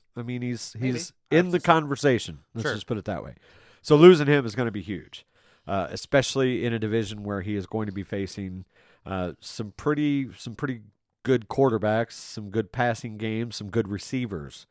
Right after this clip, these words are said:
Speaker 2: Mm.
Speaker 1: Um, look across the board, you've got great receivers in Pittsburgh,
Speaker 2: Mm.
Speaker 1: great receivers in Cleveland, some up-and-comers in Cincinnati.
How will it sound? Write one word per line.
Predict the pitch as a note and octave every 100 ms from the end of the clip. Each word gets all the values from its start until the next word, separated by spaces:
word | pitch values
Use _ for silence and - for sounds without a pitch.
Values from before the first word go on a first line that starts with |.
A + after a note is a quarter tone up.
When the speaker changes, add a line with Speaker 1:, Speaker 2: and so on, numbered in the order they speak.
| -
Speaker 2:
Mm. | G#2+ G#2 - _
Speaker 1:
Um, | F2+ F2 E2 F2+ -
look | G#2+ A2
across | G2+ - A#2+ -
the | G2
board, | A#2+ A#2+ G#2
you've | F#2+ F2
got | A2 G#2+ - _ _ _ _ _ _ _ _ _ _ - -
great | A2 A2 A#2
receivers | A#2 - A#2+ A2 A2+ G#2+
in | A2+
Pittsburgh, | A2+ - F2 E2+ F2
Speaker 2:
Mm. |
Speaker 1:
great | F2 F2+ G2+ A2
receivers | A2 - A#2 A#2 A2+
in | B2
Cleveland, | A2 G#2 F#2 F2+ F#2 G2+ _ _ _ _ _ _
some | - C#3+
up-and-comers | D#3 E3+ E3 F#3 E3 F3+ E3
in | F3
Cincinnati. | - D3+ F3+ F3 C3+ C3 D#3+